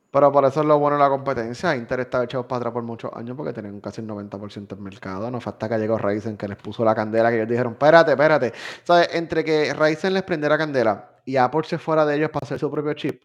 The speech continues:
ellos quedaron en vergüenza. Vamos a ver estos claros aquí, ellos quedaron en vergüenza. So, ellos ahora, pues, decidieron hacer los ajustes, los hicieron.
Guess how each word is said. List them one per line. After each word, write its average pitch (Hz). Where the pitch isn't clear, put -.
ellos 107
quedaron 127
en 127
vergüenza. 95
Vamos 92
a 123
ver 120
estos -
claros 104
aquí, 92
ellos 87
quedaron 123
en 123
vergüenza. 101
So, 147
ellos 139
ahora, 151
pues, 135
decidieron 120
hacer 131
los 135
ajustes, 143
los 107
hicieron. 139